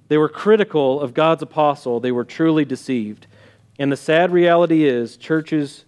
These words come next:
can be deceived. In MacArthur's commentary, he said it this way, "The church's willingness to tolerate error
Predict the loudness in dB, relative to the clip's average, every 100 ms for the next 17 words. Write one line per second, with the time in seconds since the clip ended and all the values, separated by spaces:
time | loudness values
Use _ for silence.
0 | _ -4 -2 -2 -2 -2 -2 -4 -8 -6
1 | -6 -8 _ _ _ _ _ _ _ _
2 | -4 -4 0 0 0 -6 -4 -2 -2 -2
3 | -2 -2 -4 -14 _ _ _ -8 -6 -2
4 | -2 -2 -8 -4 -6 -6 -14 _ _ _
5 | _ _ _ _ _ _ _ -6 0 0
6 | 0 -2 0 2 4 2 0 -4 -10 -2
7 | 0 2 4 2 0 0 2 2 0 -6